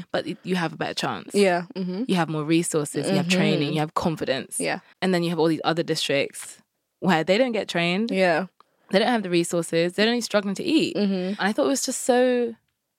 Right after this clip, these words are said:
Speaker 1: clever.
Speaker 2: Yeah. It's the way, like, these books, like, really lay the systems bare, like, for you to see, just, like, no smoke and mirrors, no whatever.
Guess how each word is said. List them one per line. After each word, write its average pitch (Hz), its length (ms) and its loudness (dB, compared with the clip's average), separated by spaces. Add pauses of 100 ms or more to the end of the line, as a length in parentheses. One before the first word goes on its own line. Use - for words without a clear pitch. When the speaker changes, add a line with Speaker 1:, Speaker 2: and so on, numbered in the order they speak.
Speaker 1:
clever. 175 680 0
Speaker 2:
Yeah. 196 280 -2 (260)
It's - 220 -4
the 202 100 4
way, 202 220 4
like, 208 240 0
these 175 260 -2
books, 165 420 2
like, 180 180 4
really 175 500 2
lay 170 460 2
the 170 100 -4
systems 160 680 -2
bare, 156 600 -2
like, 151 260 2
for - 140 -2
you 147 220 0
to - 140 -4
see, 127 560 0
just, - 320 -2
like, 147 280 2
no 160 300 0
smoke 160 340 -4
and 160 140 -4
mirrors, 170 420 -2
no 160 240 2
whatever. 143 500 2